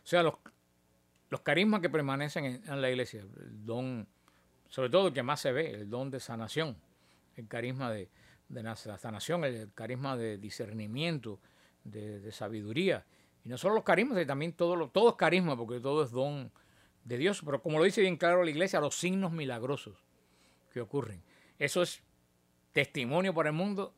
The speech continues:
de que el reino de Dios ya está, ya está presente. Por eso una iglesia donde no haya carismas, donde no haya signos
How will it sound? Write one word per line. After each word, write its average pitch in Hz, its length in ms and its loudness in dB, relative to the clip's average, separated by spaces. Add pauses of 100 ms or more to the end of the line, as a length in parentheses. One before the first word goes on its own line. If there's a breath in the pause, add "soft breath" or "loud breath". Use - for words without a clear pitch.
de 135 180 -6
que 123 100 -8
el 113 80 -8
reino 165 380 -2
de 147 120 2
Dios 165 260 -2
ya 135 120 -2
está, 127 560 -4 (840 soft breath)
ya 127 100 -6
está 123 180 -4
presente. 113 460 -6 (600 soft breath)
Por 131 100 -2
eso 160 120 2
una 185 100 4
iglesia 151 360 2
donde 117 300 -4
no 123 140 -2
haya 151 200 2
carismas, 135 580 2 (460 soft breath)
donde 113 280 -8
no 117 100 -6
haya 135 160 0
signos 156 580 -2